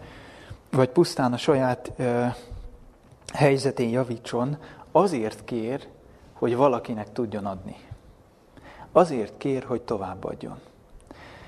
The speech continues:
Ez a barát úgy érezte, hogy az a, az az ő vendége, aki hozzáérkezett, ö,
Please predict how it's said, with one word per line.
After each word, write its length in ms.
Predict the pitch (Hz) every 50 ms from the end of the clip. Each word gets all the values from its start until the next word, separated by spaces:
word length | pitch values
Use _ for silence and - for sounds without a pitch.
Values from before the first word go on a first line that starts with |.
| - - - - - - - - - - - - - - - -
Ez 160 | - 170 170
a 80 | 170
barát 400 | 151 170 190 196 180 156 156 156
úgy 220 | 180 175 214 190 151
érezte, 540 | 156 156 151 143 143 143 - - - 156 143
hogy 220 | 139 147 143 151
az 140 | 170 180 170
a, 220 | 151 143 143 135 - - - - - -
az 180 | - 175 180 165
az 140 | 151 135 127
ő 180 | 147 147 139
vendége, 640 | 131 160 175 180 165 151 135 127 123 123 131 127 120
aki 180 | 123 - 139
hozzáérkezett, 1400 | 123 - - 160 160 - 135 131 110 113 123 131 131 127 - - 135 117 110 117 113 127 143 - - - - - - - - - - - - - - - - - - - - - - - - - - - - - - - - - - - - - - - - -
ö, 260 | - - 135 135 135